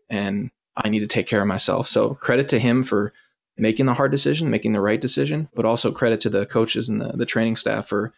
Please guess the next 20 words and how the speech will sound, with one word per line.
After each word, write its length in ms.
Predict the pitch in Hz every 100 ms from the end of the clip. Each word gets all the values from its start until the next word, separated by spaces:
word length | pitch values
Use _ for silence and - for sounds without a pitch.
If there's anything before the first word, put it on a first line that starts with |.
| _ _ _ -
you 80 |
know, 240 | 101 104 147 _ _ _ _ _ _ _ _ _ _ 110
allowing 360 | 113 110 104
him 160 | 117 110
to, 420 | - 98 87 - -
to 140 | 110
listen 260 | 104 - 92
to 160 | -
what 100 | 104
his 80 | -
body 320 | - 101 98
said. 280 | - - 131
So 240 | - 104 - _ _
to 80 | 143
answer 200 | 143 143
your 60 | 135
question, 500 | 135 127 110 107 - _ _
I 140 | - 254
think 160 | 202
it's, 180 | - -